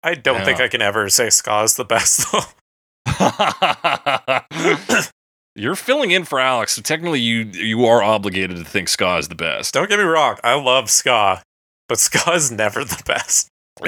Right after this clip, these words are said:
Speaker 2: I don't know, dog. It was for me today.
Speaker 1: It's like
Speaker 2: Um, but which
Speaker 1: polka
Speaker 2: one
Speaker 1: music.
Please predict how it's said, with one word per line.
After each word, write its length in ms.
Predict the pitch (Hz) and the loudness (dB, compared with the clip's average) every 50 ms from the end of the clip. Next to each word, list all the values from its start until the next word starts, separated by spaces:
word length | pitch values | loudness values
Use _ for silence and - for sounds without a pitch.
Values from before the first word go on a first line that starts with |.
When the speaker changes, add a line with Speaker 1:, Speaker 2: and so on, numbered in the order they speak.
| - - - - - - - - - | -2 -2 -2 -4 -10 -16 -16 -12 -8
Speaker 2:
I 80 | 85 | -8
don't 100 | 87 92 | -4 -2
know, 140 | 101 107 117 | 0 0 0
dog. 340 | 107 104 104 107 107 107 - - _ _ - | 2 2 4 4 2 0 -2 -6 _ _ -12
It 60 | 101 | -10
was 220 | 95 92 98 104 - | -6 -4 -4 -4 -4
for 100 | - - 107 | -6 -8 -4
me 140 | 104 107 | -2 -2
today. 440 | 104 98 90 92 98 101 98 87 82 | -2 -2 -4 -4 -2 -2 -2 -2 -4
Speaker 1:
It's 420 | 76 - _ _ _ _ _ - - | -6 -8 _ _ _ _ _ -2 0
like 100 | 160 120 | 2 2
Speaker 2:
Um, 180 | 104 104 104 | 2 0 0
but 160 | 107 110 127 | 0 0 0
which 100 | 127 160 | 0 0
Speaker 1:
polka 60 | - 110 | -2 -2
Speaker 2:
one 80 | - | -2
Speaker 1:
music. 460 | 98 95 87 101 98 98 95 - - | -4 -4 -2 -2 -2 -2 -4 -6 -12